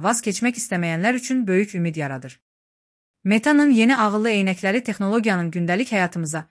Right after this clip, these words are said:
necə daha incə və funksional şəkildə inteqrasiya oluna biləcəyini göstərən maraqlı nümunədir.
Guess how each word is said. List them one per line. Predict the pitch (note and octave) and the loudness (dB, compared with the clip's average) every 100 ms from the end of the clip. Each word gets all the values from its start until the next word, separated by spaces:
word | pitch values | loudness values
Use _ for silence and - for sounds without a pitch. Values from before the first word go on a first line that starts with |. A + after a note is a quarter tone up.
| _ | _
necə | F3 G3 C4+ | -2 2 2
daha | B3 G#3 A3 | 2 0 0
incə | F3 F3 F3+ | 0 0 -2
və | E3 | -4
funksional | F#3+ F3 F#3+ G#3+ | -4 -4 -2 0
şəkildə | C4 A#3 G#3+ F#3 F3+ | 0 -2 -4 -4 -4
inteqrasiya | F3+ E3+ F3+ A#3 A#3+ A3+ | -4 -4 0 0 0 0
oluna | F#3 F3+ | 0 -2
biləcəyini | F3 E3 E3+ G#3+ | -2 -4 -2 -2
göstərən | G#3+ E3+ F3 G3+ | -2 -4 -2 0
maraqlı | F#3+ D#3+ D#3 F#3+ | 0 -2 -2 -2
nümunədir. | E3+ D3+ C#3 C3+ | -2 -4 -8 -12